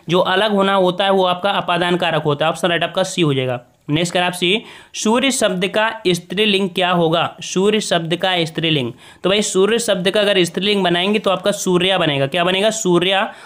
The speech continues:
और याद रखिए आप लोग सूर्याणी ना करना, ना कुछ करना, आंसर आपका बी होता है, ठीक है।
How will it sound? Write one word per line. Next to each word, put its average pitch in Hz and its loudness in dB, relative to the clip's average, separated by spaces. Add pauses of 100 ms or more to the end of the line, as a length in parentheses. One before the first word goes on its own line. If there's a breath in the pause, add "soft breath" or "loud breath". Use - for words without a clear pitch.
(180 loud breath)
और 170 4
याद 175 2
रखिए 208 0
आप 185 -2
लोग 196 2
सूर्याणी 175 2
ना 214 2
करना, 208 0
ना 196 0
कुछ 190 0
करना, 170 2
आंसर 165 -2
आपका 175 -2
बी 156 0
होता 160 2
है, 147 -2
ठीक 165 -2
है। 247 0